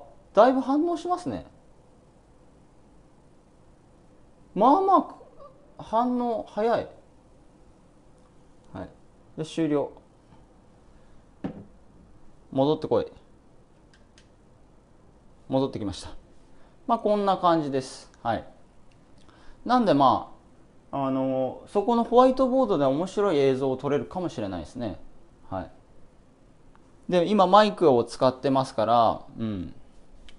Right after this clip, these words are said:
あの、じゃあこのあられちゃんにターゲティングしてみましょうか、あられちゃん。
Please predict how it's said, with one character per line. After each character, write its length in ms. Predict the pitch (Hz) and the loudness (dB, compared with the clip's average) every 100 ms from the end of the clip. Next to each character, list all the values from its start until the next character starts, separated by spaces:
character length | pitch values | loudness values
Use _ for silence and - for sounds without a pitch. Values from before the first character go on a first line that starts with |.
| - - - - - | -20 -20 -20 -20 -8
あ 180 | 139 135 | -2 0
の、 440 | 139 135 135 - - - - - 123 - - - - - - - - - - - - - - - - - - - _ _ _ _ - - - _ _ _ - | 2 2 0 -4 -18 -20 -20 -20 -20 -20 -18 -16 -18 -20 -20 -20 -20 -20 -20 -20 -20 -20 -20 -20 -20 -20 -20 -20 _ _ _ _ -20 -20 -20 _ _ _ -4
じ 80 | 185 | -2
ゃ 40 | |
あ 20 | |
こ 100 | 185 | 0
の 320 | 180 165 - - | 0 0 0 4
あ 120 | 180 | 8
ら 140 | 302 | 8
れ 100 | 415 | 6
ち 140 | 392 403 | 4 2
ゃ 80 | 392 | 2
ん 100 | 381 | 0
に 220 | 349 - | -4 -4
タ 220 | - 262 | 0 2
ー 40 | |
ゲ 120 | 240 240 | 2 0
テ 100 | 240 | -2
ィ 20 | |
ン 40 | |
グ 60 | 233 | -4
し 60 | |
て 80 | - | -4
み 60 | 220 | -4
ま 100 | 226 | -4
し 80 | 208 | -4
ょ 40 | |
う 40 | |
か、 160 | - - | 0 0
あ 60 | 107 | 2
ら 100 | 110 | 0
れ 100 | 107 | -2
ち 120 | 107 | -4
ゃ 60 | |
ん。 120 | 95 | -6